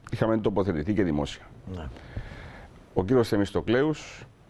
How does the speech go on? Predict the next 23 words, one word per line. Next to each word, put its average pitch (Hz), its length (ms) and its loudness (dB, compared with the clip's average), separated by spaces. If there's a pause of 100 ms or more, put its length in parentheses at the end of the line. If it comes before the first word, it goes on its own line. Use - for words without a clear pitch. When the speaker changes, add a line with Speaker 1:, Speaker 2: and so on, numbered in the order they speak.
Speaker 1:
επικαλέστηκε 110 680 2
τους 107 120 2
κανονισμούς 98 440 2
της 87 120 0
Βουλής, 123 420 2
οι 113 80 2
οποίοι 110 240 4
ήταν 123 120 2
αυτοί 127 440 0 (540)
που 123 100 4
ισχύουν 120 580 2
στην - 160 0
πραγματικότητα. 85 540 2 (680)
Από 123 200 2
εκεί 123 140 -2
και 127 80 4
πέρα, 139 220 2
πέρα 131 160 2
από 113 120 0
τον 107 140 4
έντονο 104 280 2
χαρακτήρα 90 520 0
του, 175 280 0